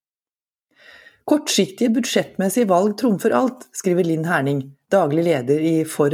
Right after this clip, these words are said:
velferdsstaten, i Klassekampen. Vi må slutte å tro at mennesker bare kan byttes ut eller erstattes av andre.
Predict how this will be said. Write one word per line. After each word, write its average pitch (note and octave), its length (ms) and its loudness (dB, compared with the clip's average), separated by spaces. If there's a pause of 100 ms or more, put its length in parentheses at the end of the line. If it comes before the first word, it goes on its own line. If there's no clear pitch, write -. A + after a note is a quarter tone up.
velferdsstaten, C3+ 800 -2 (220)
i D#3 100 -6
Klassekampen. C3 580 -4 (960)
Vi G3+ 100 4
må E3 160 2
slutte - 440 -2
å D#3 100 -4
tro C#3 180 2 (240)
at E3 160 2
mennesker D#3+ 400 0
bare D#3+ 220 2
kan D#3+ 160 0
byttes F3+ 340 -6
ut F#3 220 -2 (100)
eller D#3+ 240 2
erstattes C#3 540 -4
av D3 100 2
andre. B2+ 300 -2